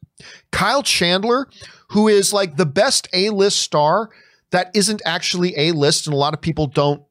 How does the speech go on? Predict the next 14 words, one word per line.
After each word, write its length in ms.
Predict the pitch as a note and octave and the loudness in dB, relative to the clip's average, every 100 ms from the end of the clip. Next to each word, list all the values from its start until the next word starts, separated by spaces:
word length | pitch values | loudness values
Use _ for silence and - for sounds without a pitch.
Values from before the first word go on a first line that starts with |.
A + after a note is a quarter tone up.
| _ - | _ -10
know 300 | D3 D3 D#3 | 0 2 4
his 220 | D#3 A#2+ | 4 2
name 240 | C#3 C#3 D3 | 2 2 2
immediately, 640 | B2 B2+ D#3+ D#3 G3 A3 | 0 0 0 0 0 0
but 320 | D3+ D3+ C#3 - | 0 0 0 -4
the 160 | D3+ | -4
dude's 360 | C3 E3+ G3+ D3+ | 0 2 2 0
incredible. 540 | C3+ A#2+ D3+ C3 A2 | -4 -4 -2 -2 0
I 120 | A#2 B2+ | 0 0
absolutely 400 | C3 C3+ B2 A#2 | -2 -6 -4 0
love 260 | C3+ C3+ | 2 0
him. 220 | G#2+ F#2+ - - - A#2+ | -4 -8 -12 -18 -18 -6
David 280 | E3 G3 A#3+ | 0 0 2
Oyelowo, 600 | A3 F#3+ G3+ G3+ G3 F#3+ | 2 4 4 4 2 -2